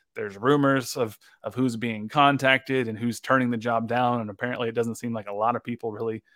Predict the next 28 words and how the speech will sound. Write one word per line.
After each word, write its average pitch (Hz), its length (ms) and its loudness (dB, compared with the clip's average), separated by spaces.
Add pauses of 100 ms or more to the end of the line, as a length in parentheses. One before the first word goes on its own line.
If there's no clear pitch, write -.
(160)
particularly 110 680 -6
want 127 240 4
this 131 200 -4
job. 123 420 4
There 110 140 -4
was 113 120 -4
a 117 60 -6
Zinedine 110 500 -6
Zidane, 123 600 2 (400)
uh, 113 320 4
rumor 123 320 2
out 117 240 0
there. 123 160 4
Then 117 160 -2
there 117 80 -2
was 117 140 -2
a, 113 120 -2 (280)
a 104 160 -10
Jose 123 240 4
Mourinho 139 760 4
rumor 135 320 2
out 127 240 2
there. 123 300 2 (240)
So 110 400 -2
it's 107 140 -8
hard 139 320 2
to, 123 240 -2
uh, 117 220 0